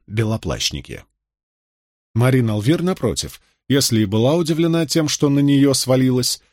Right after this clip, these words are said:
справилась с потрясением без видимых усилий. С Фейли, Байн и Чет она повела себя точно так же, как с любыми другими молодыми женщинами,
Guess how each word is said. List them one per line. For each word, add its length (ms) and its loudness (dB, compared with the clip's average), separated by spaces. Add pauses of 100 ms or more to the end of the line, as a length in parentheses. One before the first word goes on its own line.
(160)
справилась 680 0
с 60 -4
потрясением 760 0
без 180 2
видимых 400 -4
усилий. 500 -6 (640)
С 100 -4
Фейли, 400 2
Байн 380 0
и 60 -6
Чет 380 -4
она 200 -2
повела 380 0
себя 260 -2
точно 360 -4
так 220 -4
же, 220 -4 (300)
как 220 -2
с 120 -4
любыми 340 2
другими 400 0
молодыми 440 0
женщинами, 640 -2